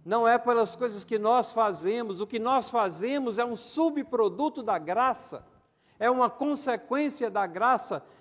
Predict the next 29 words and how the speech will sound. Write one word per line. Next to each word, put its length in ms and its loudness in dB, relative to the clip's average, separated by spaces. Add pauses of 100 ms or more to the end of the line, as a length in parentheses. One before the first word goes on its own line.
(180)
pela 200 6
qual 360 6
nós 200 -2
somos 400 -2
alcançados. 1300 2 (680)
Paulo, 260 10
escrevendo 600 2
aos 160 0
Romanos, 800 0 (760)
é, 400 4
ele 540 0 (540)
fala 720 8
a, 40 8
como 280 0
se 140 -10
estivesse 420 0
falando 360 2
a 80 2
um 160 -2
interlocutor, 1000 2
numa 180 -4
espécie 460 -6
de 120 -4
debate, 460 0
de 140 -10
diálogo. 500 2 (260)
"Que 120 0
diremos 520 2
então? 540 2